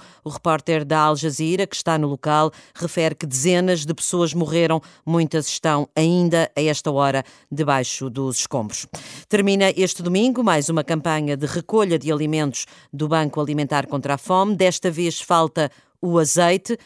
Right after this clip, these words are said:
A maior parte dos alimentos que estão a ser recolhidos são o arroz, massas e leite. Isabel Jonet disse esta tarde à Renascença que nesta campanha falta azeite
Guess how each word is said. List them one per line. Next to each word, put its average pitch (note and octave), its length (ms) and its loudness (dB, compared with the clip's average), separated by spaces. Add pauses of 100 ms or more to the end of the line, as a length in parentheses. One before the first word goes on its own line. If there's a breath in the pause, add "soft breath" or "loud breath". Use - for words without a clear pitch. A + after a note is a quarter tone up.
(100)
A - 100 -6
maior D#3 220 2
parte D3 300 -2
dos C#3 180 -8
alimentos D#3 480 -2
que - 80 -12
estão E3 260 -2
a D3+ 60 0
ser D#3+ 220 -2
recolhidos F3 720 -4
são D#3 240 2 (280 loud breath)
o D3 120 -2
arroz, G#3 580 0
massas D3+ 720 0
e C#3+ 100 -2
leite. E3 340 2 (300 loud breath)
Isabel F3+ 320 2
Jonet F#3+ 400 2
disse F#3+ 300 -2
esta F3 160 -4
tarde F3 260 0
à E3+ 60 2
Renascença E3+ 640 0 (260 loud breath)
que - 80 -4
nesta F3+ 240 0
campanha E3+ 460 0
falta D#3+ 500 2 (120)
azeite F3 560 2